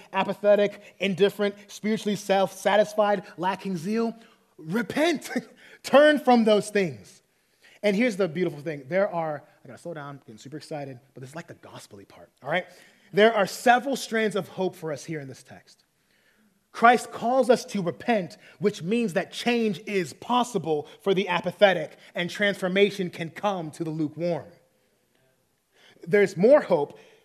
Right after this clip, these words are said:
in that God knows our works, our real ones. We, we don't worship a foolish God who is convinced or fooled by our self-confidence,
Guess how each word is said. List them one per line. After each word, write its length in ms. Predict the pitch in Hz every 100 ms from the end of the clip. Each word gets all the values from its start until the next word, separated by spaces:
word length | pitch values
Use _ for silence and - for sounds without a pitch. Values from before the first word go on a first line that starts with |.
| _
in 140 | 226 214
that 340 | 208 202 - - - _ _ - - _ _ -
God 400 | 139 208 220 196
knows 480 | 175 190 226 233 220 -
our 200 | 175 156
works, 560 | 175 170 - - - _ _ _ _ _ _ _ _
our 140 | 185 175
real 320 | 147 208 202
ones. 420 | 160 127 101 - _ _ _ _ _ _ _ _ _
We, 120 | 190
we 120 | 190 226
don't 220 | 247 170
worship 400 | 208 220 214 190
a 100 | 185
foolish 440 | - 220 214 196
God 340 | 147 185 196 165
who 200 | 180 170
is 180 | 151 - _ _ _ _ -
convinced 460 | 220 180 208 196 -
or 80 | 196
fooled 420 | - 214 208 151
by 200 | 185 180
our 120 | 165
self-confidence, 920 | - 208 185 - 190 190 - 147 113